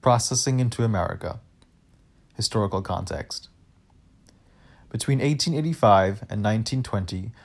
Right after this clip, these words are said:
approximately twenty-one million immigrants arrived in America. Roughly seventy-five percent of them entered through New York Bay and were processed at Ellis Island after the immigration station opened in eighteen ninety-two.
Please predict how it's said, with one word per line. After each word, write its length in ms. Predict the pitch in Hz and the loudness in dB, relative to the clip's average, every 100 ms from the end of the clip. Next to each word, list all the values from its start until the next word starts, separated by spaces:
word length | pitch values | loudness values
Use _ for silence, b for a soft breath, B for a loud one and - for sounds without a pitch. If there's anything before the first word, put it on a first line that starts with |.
| B B | B B
approximately 640 | 110 123 123 - 127 127 | 2 4 4 2 0 0
twenty-one 600 | 123 147 156 156 165 139 | -2 0 2 4 4 4
million 300 | 131 131 131 | 4 4 2
immigrants 520 | - 123 107 98 98 | 0 0 0 0 0
arrived 380 | 101 98 104 101 | 2 4 2 0
in 60 | 104 | 0
America. 520 | 98 90 85 - 117 - - _ B B B - | 0 0 -2 -8 -10 -16 -20 _ B B B 2
Roughly 280 | 123 - 120 | 2 2 0
seventy-five 600 | - 131 147 143 156 151 | 2 2 2 4 4 4
percent 300 | 156 165 160 | 0 0 0
of 100 | 127 | 0
them 220 | 107 101 | -2 0
entered 300 | 113 113 101 | -2 -2 -4
through 240 | - 113 | -4 -2
New 120 | 110 113 | 0 2
York 300 | 127 135 120 | 0 0 0
Bay 380 | 104 92 101 b b b b | 0 0 -4 b b b b
and 80 | 113 | -2
were 80 | 110 | -2
processed 720 | - 151 156 - 98 95 117 | 6 6 6 2 0 0 -4
at 120 | 101 | -2
Ellis 280 | 107 131 135 | 0 2 2
Island 360 | 127 135 110 95 | 2 2 2 0
after 240 | 98 98 | -2 -4
the 160 | 95 98 | -6 -4
immigration 500 | 117 123 120 117 127 | -2 -2 -2 -2 -2
station 420 | 120 147 139 101 | -2 -2 -2 -4
opened 300 | 98 101 101 | -4 -4 -4
in 100 | 101 | -4
eighteen 320 | 101 95 - 101 | -4 -6 -4 -4
ninety-two. 560 | 90 92 90 98 - | -4 -6 -4 -4 -4